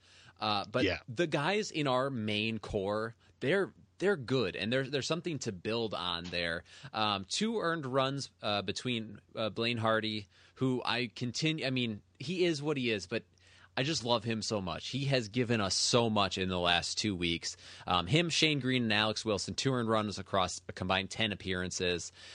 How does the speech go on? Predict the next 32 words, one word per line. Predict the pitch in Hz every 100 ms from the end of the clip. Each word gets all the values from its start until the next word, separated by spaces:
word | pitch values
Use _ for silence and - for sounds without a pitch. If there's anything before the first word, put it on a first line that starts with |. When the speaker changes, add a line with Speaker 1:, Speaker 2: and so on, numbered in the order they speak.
| - - -
Speaker 1:
You | - 123
know, | 104
Justin | 175 - 170
Wilson | 151 135 131
obviously | 123 110 120
gave | 117 110
up | 107
the | 113
lead | 110 110
on | 98
Saturday, | 92 101 92 92 90 90 90 -
but | - 143 - -
let | 170 -
this | 180
sink | - 170
in. | 147 90
That | 98 143 202
was | 196
the | 202 180
first | - 170 190 226 -
hit | 208 143 95 -
and | 117 139
the | 135
first | 117 - 165 175 -
runs | 127 147 156 98 90 - -
allowed | 120 120 127 143 135
by | 135
him | 123 127 110 - -
all | 117 139 147 131
season. | 110 - - 151 104 80 82 - _ _ _ _ _ _ - - - -
Speaker 2:
Wow. | - - - -
Speaker 1:
Also, | 151 180 101 82 90